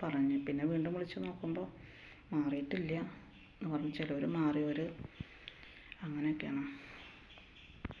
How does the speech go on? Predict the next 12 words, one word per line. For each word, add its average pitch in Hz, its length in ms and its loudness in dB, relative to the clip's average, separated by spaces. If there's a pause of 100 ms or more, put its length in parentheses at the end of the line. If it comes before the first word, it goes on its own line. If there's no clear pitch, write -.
(640)
അപ്പോൾ 170 200 4
എല്ലാവരും 170 400 6
നേരിട്ട് 180 420 8
വിവരം 185 240 6
അറിയണതുകൊണ്ട്, 185 540 6 (180)
കാണുമ്പോൾ 165 500 4
ഉള്ളതുകൊണ്ട് 180 440 4 (300)
നേരിട്ട് 156 360 6
വിവരമുള്ള, 170 380 2 (300)
വിവരം 165 260 4
അറിയുമ്പോഴേ 165 400 4 (120)
അതിൻ്റെ 151 300 2